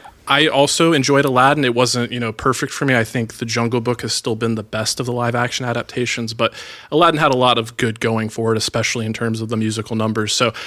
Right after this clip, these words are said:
uh, Guy Ritchie's talented, but if he wasn't a hundred percent in on it and not super excited for it, I, I think this is the best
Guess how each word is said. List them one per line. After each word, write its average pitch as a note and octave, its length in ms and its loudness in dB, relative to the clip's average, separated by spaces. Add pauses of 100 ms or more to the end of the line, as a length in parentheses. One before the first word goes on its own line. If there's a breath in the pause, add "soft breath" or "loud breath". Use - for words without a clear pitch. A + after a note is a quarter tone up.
(200 loud breath)
uh, C#3 220 6
Guy D3 160 4
Ritchie's D#3 360 2
talented, D3+ 380 0
but B2 140 2
if A2+ 80 -4
he B2 100 -2
wasn't A#2+ 300 2
a - 20 2
hundred B2 240 0
percent A#2+ 300 -2
in B2 160 0
on B2 160 0
it - 140 -6
and A#2 140 -4
not A2+ 160 -2
super A#2+ 280 -4
excited A2 360 -2
for A2+ 220 -2
it, G2+ 60 -2
I, A2 280 -4
I A2+ 40 -2
think A2 180 -8
this - 160 -10
is A2 140 -8
the G#2+ 80 -10
best A2 440 -4